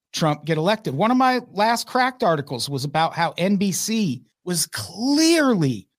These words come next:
trying to get Trump elected. You could even watch the interviews he did with Chuck Todd on, who I think hosted Meet the Press or something like that at the time, and compare them to the interviews he did with Hillary Clinton. Like, I'll find my article and link to it, even though I don't wanna give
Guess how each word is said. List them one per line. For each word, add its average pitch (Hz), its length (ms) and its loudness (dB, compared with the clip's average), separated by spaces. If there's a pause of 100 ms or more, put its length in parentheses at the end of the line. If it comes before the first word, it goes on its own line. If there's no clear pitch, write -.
trying 208 460 0
to 165 80 0
get 175 220 -4
Trump 160 400 0
elected. 151 500 0
You 202 80 2
could 214 140 0
even 269 300 2
watch 202 540 0 (240)
the 185 120 -2 (100)
interviews 175 640 0
he 180 160 -2
did 160 540 0
with 147 220 -6
Chuck 175 440 -2
Todd 127 560 -2 (240)
on, 139 440 0
who 160 120 0
I 147 100 2
think 160 400 -4
hosted 147 440 -2
Meet 143 200 0
the 131 60 -16
Press 156 480 0
or - 40 -4
something 123 340 -2
like 113 200 -8
that 110 320 -6
at 143 120 -10
the 123 60 -12
time, 120 380 -2 (300)
and 190 220 0
compare 220 440 0
them 247 180 2
to 233 80 0
the 196 140 -2
interviews 190 460 2
he 185 100 -2
did 170 220 0
with 151 120 -2
Hillary 170 380 0
Clinton. 165 460 -4
Like, 190 300 -2
I'll 254 120 0
find 339 320 -2
my 311 140 2
article 294 340 0
and 240 100 4
link 254 260 2
to 156 160 0
it, 127 60 -4
even 151 200 -2
though 160 100 0
I 156 80 2
don't 151 160 -2
wanna 151 120 0
give 139 200 -4